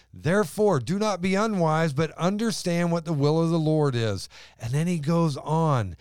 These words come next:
And I'm gonna tell you, to, to understand what the will of the Lord is means a, a, a, a complete surrender. And when we do that, like you said, it's not boring.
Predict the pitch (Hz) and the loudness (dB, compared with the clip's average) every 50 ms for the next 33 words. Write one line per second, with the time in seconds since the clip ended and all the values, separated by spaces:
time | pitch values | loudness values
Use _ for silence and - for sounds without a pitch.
0 | - - - - _ _ _ 156 151 151 147 147 151 156 156 156 147 - - 156 | -18 -20 -20 -20 _ _ _ 0 0 0 0 0 -2 -2 -2 -4 -4 -6 -4 -2
1 | 175 190 202 196 180 156 139 127 127 127 117 - - - - _ _ _ _ _ | 0 2 2 2 2 2 2 2 2 0 0 -4 -10 -20 -20 _ _ _ _ _
2 | - - 160 151 147 151 147 147 143 147 - - - 160 147 143 139 135 135 131 | -6 -2 0 2 2 2 0 -2 -4 -6 -10 -8 -4 -2 0 0 0 0 -2 -4
3 | - - _ 147 160 185 196 202 175 - - 180 175 170 165 160 143 147 143 151 | -6 -6 _ 0 0 2 2 0 -2 -2 -2 0 0 2 0 0 0 0 0 2
4 | 165 165 156 147 135 139 151 190 214 202 170 151 147 139 127 147 147 147 139 120 | 2 2 2 2 2 0 0 2 0 0 0 0 -2 -2 -2 -2 -2 -2 -2 -4
5 | 113 - - - - 139 139 135 - 139 139 135 131 127 127 - - _ _ _ | -6 -12 -16 -6 -2 -2 -2 0 0 2 2 2 2 0 -2 -6 -12 _ _ _
6 | _ _ _ _ - 131 127 131 131 120 117 _ _ _ _ _ _ _ - 123 | _ _ _ _ -8 -6 -6 -6 -6 -8 -12 _ _ _ _ _ _ _ -10 -10
7 | - - 156 139 123 - - 175 170 127 - - 160 151 147 165 180 196 202 185 | -4 -2 -2 -4 -2 0 0 0 0 0 -2 -2 -2 -2 0 -2 -4 -4 -6 -6
8 | 131 78 - - _ _ _ _ _ _ _ _ _ _ _ _ 151 151 151 160 | -6 -8 -8 -12 _ _ _ _ _ _ _ _ _ _ _ _ 0 2 2 2
9 | 156 151 147 156 147 139 120 110 110 - 220 254 269 254 220 151 139 117 110 104 | 2 2 0 0 0 -2 -4 -8 -8 -4 0 2 2 2 2 0 -2 -2 -2 -2
10 | 104 107 107 - _ _ _ _ _ _ _ - 135 147 139 - - 147 135 - | -4 -4 -6 -8 _ _ _ _ _ _ _ -2 0 0 0 0 -2 -4 -4 -2
11 | - 170 180 175 151 120 95 - _ - 135 147 147 139 151 160 165 143 139 123 | 0 2 2 4 2 2 -2 -4 _ 0 0 0 2 2 0 0 0 -2 -2 -2
12 | 131 135 156 170 156 131 104 85 78 76 - | -2 0 0 2 0 0 0 -4 -6 -12 -18